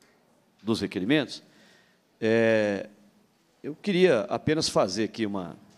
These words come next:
questão de ordem, uma vez que ambos os projetos, tanto o vinte e dois trinta e oito quanto o vinte e dois trinta e nove,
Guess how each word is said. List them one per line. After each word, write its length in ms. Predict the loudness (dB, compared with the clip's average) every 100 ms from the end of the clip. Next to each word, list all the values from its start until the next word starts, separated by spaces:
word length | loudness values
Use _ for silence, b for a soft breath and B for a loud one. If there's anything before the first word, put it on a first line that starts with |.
| -6
questão 380 | -4 -4 -6 -4
de 100 | 2
ordem, 400 | 2 2 -4 -16 _ b b b b _ _ _ -20 -20 -4
uma 180 | -2
vez 260 | 2 2 2
que 220 | 0 -2 -4 -6 2
ambos 340 | 2 2 -2
os 140 | -4
projetos, 600 | -2 -2 2 2 2 -6 -16 _ -6
tanto 240 | -6 -4
o 40 |
vinte 220 | -4 -4 -2
e 40 |
dois 220 | -2 0
trinta 240 | -4 -4 -2
e 20 |
oito 300 | 0 0 -4
quanto 180 | -10 -8
o 40 |
vinte 200 | -10 -8
e 40 | -6
dois 160 | -6
trinta 200 | -6 -10
e 40 | -4
nove, 260 | -4 -4